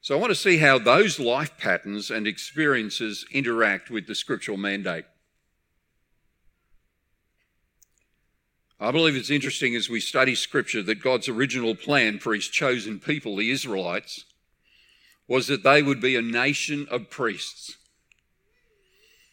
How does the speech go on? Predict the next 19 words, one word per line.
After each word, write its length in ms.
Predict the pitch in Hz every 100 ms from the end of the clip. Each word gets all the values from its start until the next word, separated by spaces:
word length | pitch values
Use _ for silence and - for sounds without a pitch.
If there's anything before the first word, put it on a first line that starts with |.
| _ _ -
If 140 | 135
you 60 | 139
go 160 | 147
back 240 | 147 135 127
to 260 | 175 127
even 300 | 123 143 123
the 180 | 123 113 -
Abrahamic 680 | 123 131 113 - 160 175 -
understanding 1040 | 117 104 - - - 147 175 123 92 85 - _ _ _ _ _ -
of, 400 | - 120 117 98 -
uh, 220 | 110 107 -
culture, 640 | - 156 165 - 151 165 - _ _ _ _ _ _ _ _ _ -
and 420 | 120 120 120 110 92 - _ - - 85
I 140 | 92
hate 200 | 82 110
using 340 | 104 113 104 101
the 100 | 101
word 240 | 101 104
religion 640 | 90 98 107 104 127 -